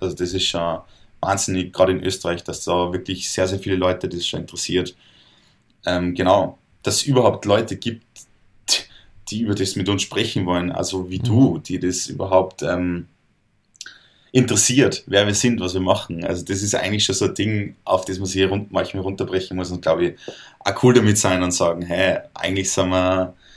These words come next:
Speaker 1: die vier, vier Salzburger Burm, die, ja,
Speaker 2: <laughs>
Speaker 1: weißt, so,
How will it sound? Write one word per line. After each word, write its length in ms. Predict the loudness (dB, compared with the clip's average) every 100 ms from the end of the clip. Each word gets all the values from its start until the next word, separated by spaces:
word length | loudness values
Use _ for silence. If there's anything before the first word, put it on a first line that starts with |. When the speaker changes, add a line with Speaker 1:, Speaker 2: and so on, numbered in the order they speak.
| -20 -20 -20 _ -8
Speaker 1:
die 60 | -4
vier, 360 | 2 2 2
vier 240 | -2 2 4
Salzburger 460 | 4 4 0 -2
Burm, 360 | 2 2 2 0
die, 640 | 0 4 4 4 2 2 4
ja, 260 | 6 6 6
Speaker 2:
<laughs> 200 | 4 4
Speaker 1:
weißt, 320 | 2 2 0
so, 380 | 0 2 2 0